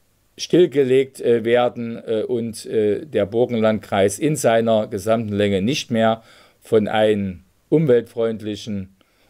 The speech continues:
und mit der Region verwachsenen Verkehrsmittel befahren werden kann. Es ist nicht damit getan, dass man ein kleines Stück von der Burgenlandbahn verlängert, <clears throat> von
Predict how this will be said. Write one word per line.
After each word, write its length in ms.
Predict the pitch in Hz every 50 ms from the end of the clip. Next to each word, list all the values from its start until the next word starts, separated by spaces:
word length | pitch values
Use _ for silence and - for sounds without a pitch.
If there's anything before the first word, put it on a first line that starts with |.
| _ -
und 360 | 151 160 135 127 - - -
mit 120 | - 127
der 360 | 131 123 123 117 117 - - - _ _ -
Region 340 | 117 - 120 120 123 120
verwachsenen 720 | 101 107 104 92 113 127 123 - - 123 117 110 107 104 101 - - _ _ _ _ _ _ _
Verkehrsmittel 880 | - 104 98 - 117 113 117 110 - 110 104 101 101 107 104 101 95 95 - _ _ _ _
befahren 460 | - 110 - 117 110 110 107 101 98
werden 300 | 95 92 98 - 101 95
kann. 340 | - 110 110 110 107 95 - - _ _ _ _ _ _ _ _ _ _ _ _ _ _ _
Es 160 | - - 110
ist 120 | 139 139 151
nicht 180 | 147 123 -
damit 260 | 135 127 117 117 104 -
getan, 440 | 113 98 - 117 117 131 139 135
dass 160 | 120 117 - 120
man 160 | 113 110 107
ein 160 | 101 104 101
kleines 320 | 101 113 113 117 113 104
Stück 260 | - - 127 117 - -
von 160 | - 117 104
der 80 | 104
Burgenlandbahn 800 | 95 120 113 104 101 107 98 98 95 95 - 104 98 98 95 90
verlängert, 520 | - - 92 95 110 120 127 123 120 - - _ _ - - - - - - - - - _ _ _ _
<clears throat> 360 | - 202 196 165 123 104 98 -
von 440 | - 113 113 113 113 110 110 104